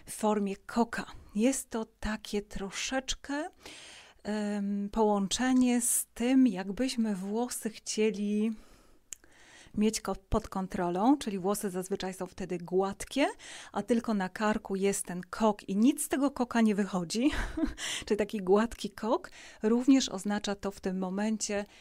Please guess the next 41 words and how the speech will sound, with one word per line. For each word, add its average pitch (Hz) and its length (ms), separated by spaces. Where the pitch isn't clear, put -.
koncentruję 214 520
się 196 180
na 185 160
celu, 208 380
ale 196 120
jeszcze 202 320
bardziej 190 760
niż 185 260
poprzez 202 380
na 190 120
przykład 180 300
włosy 196 380
spięte 175 440
w 165 120
warkocz 185 600
i 214 120
typowo 262 600
przejmuję 220 680
taką 202 880
fryzurę, 247 920
gdzie 214 200
tych 190 180
włosów 190 480
w 202 40
ogóle 247 300
nie 226 140
czuję, 208 480
gdzie 208 200
tych 202 180
włosów 202 460
w 202 40
ogóle 247 340
nie 233 160
widzę, 214 440
ponieważ 196 420
w - 100
tym 277 280
konkretnym 220 580
momencie 202 480
muszę 208 300
być 175 240